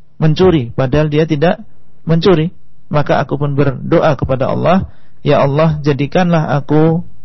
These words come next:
seperti dia." Ya, hadis ini muttafaqun alaih, dan berkata Imam Nawawi bahwasanya makna al-musimat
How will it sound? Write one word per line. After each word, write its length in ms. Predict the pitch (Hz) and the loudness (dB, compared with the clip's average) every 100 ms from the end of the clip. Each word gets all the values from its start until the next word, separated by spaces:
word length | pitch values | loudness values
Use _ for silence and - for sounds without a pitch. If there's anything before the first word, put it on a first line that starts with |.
| - | -4
seperti 480 | 175 143 151 151 143 | -2 0 0 0 0
dia." 320 | 123 110 120 - - - - - - - _ _ _ _ | 2 0 -2 -8 -14 -16 -18 -20 -20 -20 _ _ _ _
Ya, 160 | 139 | 2
hadis 320 | 143 131 135 131 | 2 2 0 0
ini 320 | 139 165 - - - - - | 0 0 -2 -10 -16 -20 -4
muttafaqun 640 | 139 - 151 139 139 131 | -2 2 2 2 0 0
alaih, 480 | 117 127 143 180 180 - - | 0 2 2 2 -2 -8 -10
dan 480 | - 135 123 - - | -4 -2 -2 -6 -4
berkata 400 | 135 131 147 151 | -4 0 0 2
Imam 320 | 135 135 131 | 2 0 0
Nawawi 480 | 135 156 131 131 170 - - - - - - | 2 2 2 0 -4 -6 -10 -12 -14 -16 -6
bahwasanya 480 | 139 131 151 147 139 | -2 0 0 0 0
makna 720 | 139 147 143 135 123 117 - - | 0 0 0 0 0 -2 -8 -6
al-musimat 880 | 135 135 135 160 - 135 131 170 - | -2 0 2 2 2 2 2 0 -4